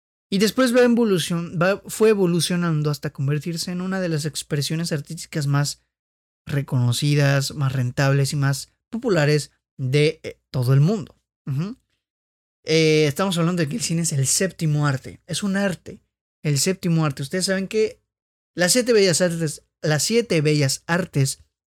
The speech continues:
son el cine, la arquitectura, la pintura,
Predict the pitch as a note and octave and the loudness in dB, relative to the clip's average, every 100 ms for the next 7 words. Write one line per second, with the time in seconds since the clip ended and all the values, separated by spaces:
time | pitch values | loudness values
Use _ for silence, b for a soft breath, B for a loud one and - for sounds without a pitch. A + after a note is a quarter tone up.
0 | _ - C3+ C3+ C3 - G#3 D#3+ C3+ - | _ -2 0 2 2 2 2 2 0 -4
1 | _ _ _ _ C3+ C3 A3 G#3+ D3 G#3+ | _ _ _ _ -4 -4 -4 -4 -2 2
2 | A#3 E3 F#3 _ _ - C#3+ D3 C#3+ C#3+ | 4 2 0 _ _ -4 -2 2 2 2
3 | G#3 F3+ F3+ | 4 2 0